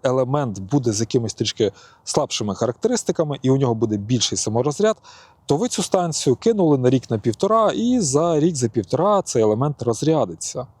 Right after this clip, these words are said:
За собою він потягне секцію, тобто вся секція розрядиться. І Б М С, плата захисту акумуляторної батареї, скаже процесору, що я вмикатись не буду.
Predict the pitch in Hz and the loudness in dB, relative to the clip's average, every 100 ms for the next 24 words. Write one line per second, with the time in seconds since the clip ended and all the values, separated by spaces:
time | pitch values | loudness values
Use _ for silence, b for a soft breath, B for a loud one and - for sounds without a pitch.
0 | - 117 156 - 175 113 131 214 202 123 | -4 0 0 0 -2 0 0 2 2 0
1 | 170 - - 123 156 185 - - 185 - | 0 -2 0 0 0 -2 0 0 0 -2
2 | - - 85 82 - 92 - 90 - 190 | -6 -6 -6 -8 -8 -10 -8 -4 -2 -2
3 | - 135 101 - 101 92 95 - 90 85 | 0 -4 -4 -6 -2 0 -2 -2 -2 -2
4 | 87 - 110 - 160 214 226 190 131 135 | -6 -4 -6 -4 -2 0 0 0 2 2
5 | 123 151 240 - 185 170 156 143 143 131 | 2 0 -2 -2 0 0 0 0 -2 -4
6 | - 123 117 B B B 117 123 120 120 | -2 -2 -2 B B B -2 0 2 0
7 | 117 110 110 98 104 113 107 104 - 139 | 0 -2 -2 -2 -2 0 0 0 0 -2
8 | 180 165 160 139 117 - 147 151 131 120 | -2 0 0 0 -4 -2 -2 -2 -4 -4
9 | - 113 110 190 190 143 151 - - 135 | -2 -2 0 0 0 -2 -2 -2 -4 -4
10 | 104 87 82 | -2 -4 -4